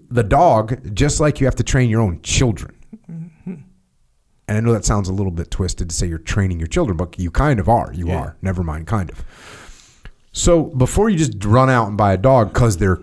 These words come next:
Speaker 1: cute or whatever,
Speaker 2: Sure.
Speaker 1: think about the level of work, think about the level of responsibility. Now, what are the rewards? Some massive rewards. Number one, security.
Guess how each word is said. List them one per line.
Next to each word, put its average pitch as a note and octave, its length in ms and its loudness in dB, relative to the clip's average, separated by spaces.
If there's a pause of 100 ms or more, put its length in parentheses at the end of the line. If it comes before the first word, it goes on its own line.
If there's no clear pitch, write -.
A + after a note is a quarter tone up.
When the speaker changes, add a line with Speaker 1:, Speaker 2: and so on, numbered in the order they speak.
(200)
Speaker 1:
cute B2 440 0 (600)
or F2+ 140 -4
whatever, E2 640 -8 (120)
Speaker 2:
Sure. F3 380 -14 (260)
Speaker 1:
think A#2 240 0
about A#2+ 180 2
the G#2+ 80 0
level G2+ 300 0
of F2 120 -4
work, F2+ 220 0
think G2 160 -2
about F2+ 140 2
the - 60 -4
level E2+ 300 -2
of D#2+ 80 -6
responsibility. E2 840 -4 (160)
Now, A2+ 360 -2
what F#2+ 160 -4
are F#2+ 40 -2
the F#2 80 -4
rewards? C3+ 640 0 (560)
Some F#2 260 -2
massive G#2 380 0
rewards. F#2 480 -4 (480)
Number A2+ 260 2
one, A#2 400 0 (160)
security. E2 540 -4